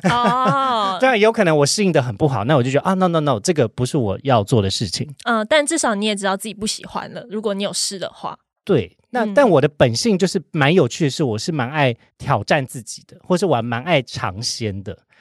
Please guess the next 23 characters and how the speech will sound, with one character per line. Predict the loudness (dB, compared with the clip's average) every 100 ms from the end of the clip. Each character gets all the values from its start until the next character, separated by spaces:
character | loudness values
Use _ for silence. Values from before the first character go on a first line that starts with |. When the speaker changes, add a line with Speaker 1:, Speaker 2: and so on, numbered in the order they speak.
| _
Speaker 2:
我 | 0
很 | 2 0
爱， | 0 0 0 -6 _ _ -10
呃， | -6 -6 -6
就 | -4
是 | 0
了 | 4 4
解 | 2 -2
新 | -2 -2
鲜 | 0 0
事 | 0 -4 -6
物， | -8 -12 -16 _
就 | 0
会 | 4
让 | 4 4
自 | 0
己 | -2 0
去 | 4 4
试 | 2 0 -2
试 | 0 -2
看， | -2 -4 -4 -6 _ _ _ -12
之 | 0 0
后 | 2 0 0